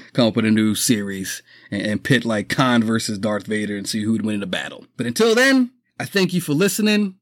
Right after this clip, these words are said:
Hopefully you're a fan of the show and you subscribe and you got through all fifty episodes. Big shout out to my man D J Threat,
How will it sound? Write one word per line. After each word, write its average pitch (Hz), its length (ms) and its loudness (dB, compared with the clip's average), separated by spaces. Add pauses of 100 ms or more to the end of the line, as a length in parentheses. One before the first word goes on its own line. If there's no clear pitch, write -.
(260)
Hopefully 160 380 0
you're 160 220 6
a 156 40 4
fan 175 460 0
of 151 180 0
the 143 60 0
show 180 380 0
and 170 100 2
you - 20 2
subscribe 165 960 2
and 120 460 -8 (100)
you 117 160 -8
got 143 220 0
through 147 100 4
all 147 140 4
fifty 143 320 0
episodes. 151 1040 0 (200)
Big 139 140 0
shout 160 160 2
out 151 60 -2
to 160 60 -4
my 156 60 -2
man 156 200 2
D 156 120 4
J 151 220 2
Threat, 160 460 2